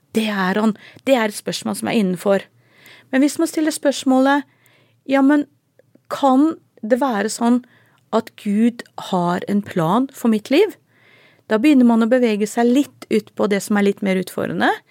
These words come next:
Fordi at da vil folk rundt si, "Ja, han har en plan for ditt liv." Og så spør kanskje vedkommende, "Ja, men hva skal jeg gjøre for å ta del i den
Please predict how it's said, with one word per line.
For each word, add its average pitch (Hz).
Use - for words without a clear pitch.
Fordi 240
at 226
da 220
vil 196
folk 220
rundt 208
si, 254
"Ja, 185
han 214
har 208
en 214
plan 190
for -
ditt 196
liv." 180
Og 294
så 339
spør 302
kanskje 269
vedkommende, 247
"Ja, 269
men 277
hva 233
skal 247
jeg 254
gjøre 196
for 202
å -
ta 226
del 190
i 185
den 190